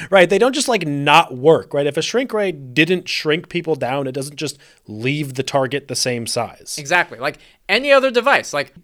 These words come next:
Speaker 2: a coffee machine, doesn't spit out tea if it's not working. Or A barbecue pit doesn't just produce vegetables when it's not working.
Speaker 1: Or would you say, like, does a, the average grad student, like, actually make a P H D?
Speaker 2: <laughs>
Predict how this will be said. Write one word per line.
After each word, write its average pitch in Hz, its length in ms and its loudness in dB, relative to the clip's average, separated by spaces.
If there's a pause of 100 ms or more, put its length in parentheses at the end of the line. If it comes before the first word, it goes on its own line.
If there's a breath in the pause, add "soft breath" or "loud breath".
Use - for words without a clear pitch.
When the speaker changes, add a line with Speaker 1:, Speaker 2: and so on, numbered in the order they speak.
(140)
Speaker 2:
a 127 80 -10
coffee 180 280 -6
machine, 120 440 -14 (280)
doesn't 170 400 -2
spit - 380 -2
out 151 220 0
tea 160 400 -6 (280 soft breath)
if 135 140 -6
it's 135 120 -14
not 151 160 -2
working. 131 360 -6
Or 160 240 0 (220 soft breath)
A 180 100 2
barbecue 190 540 0
pit - 300 -8
doesn't 139 220 -10
just 135 200 -10 (120)
produce 165 380 -6
vegetables 131 640 -2
when 123 300 -8 (100)
it's - 180 -10
not 113 180 -6
working. 165 300 -4 (280)
Speaker 1:
Or 139 120 -2
would 127 160 -4
you 123 60 -6
say, 135 240 -2
like, 120 320 -4 (280)
does 123 300 -4 (240)
a, 123 120 -4 (260)
the 123 120 -2
average 131 300 2
grad 131 280 2
student, 139 380 -2 (800)
like, 131 400 -4
actually - 400 -2
make 120 220 -2
a 117 40 -8
P 135 140 -2
H 120 200 -2
D? 127 180 -4
Speaker 2:
<laughs> - 160 2